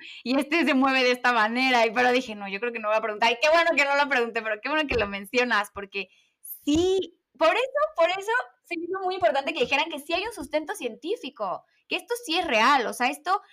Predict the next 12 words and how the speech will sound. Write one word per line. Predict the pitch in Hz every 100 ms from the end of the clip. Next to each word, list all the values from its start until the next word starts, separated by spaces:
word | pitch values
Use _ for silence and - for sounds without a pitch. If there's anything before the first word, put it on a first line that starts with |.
| _
no | 240 262
es | 277 330 381 - _ _ _ _ _ _ _ -
lo | 269 247
místico, | 240 330 330 - 285 247 226 220
las | 214 220 -
cartas, | - 262 311 311 285 247 214 208
el | 214 202
tarot, | 202 190 254
no, | 208 196 247 311
esto | 247 370
es | 403
real, | 185 185 240 202 160